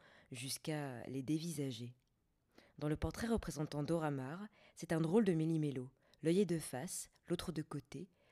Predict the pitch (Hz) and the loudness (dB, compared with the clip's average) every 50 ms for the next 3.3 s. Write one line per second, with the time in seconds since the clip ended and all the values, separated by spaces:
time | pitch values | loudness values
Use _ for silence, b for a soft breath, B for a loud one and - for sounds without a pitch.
0 | b b - 156 160 156 185 190 185 - - 175 - - 160 - - 156 160 190 | b b 0 0 2 2 2 0 0 0 -2 -4 -4 -6 -6 -4 -2 -2 -2 -4
1 | - _ _ - 151 165 170 165 165 156 - - - 151 - - - 147 139 131 | -8 _ _ -2 2 2 4 4 2 2 0 0 -2 -4 -6 -8 -8 -8 -8 -10
2 | 143 B B B B B - 175 175 170 175 226 220 - - 220 208 - - - | -12 B B B B B 2 2 2 4 4 4 4 4 4 2 0 0 -2 -2
3 | 175 156 143 139 151 | -2 -2 -2 -2 -4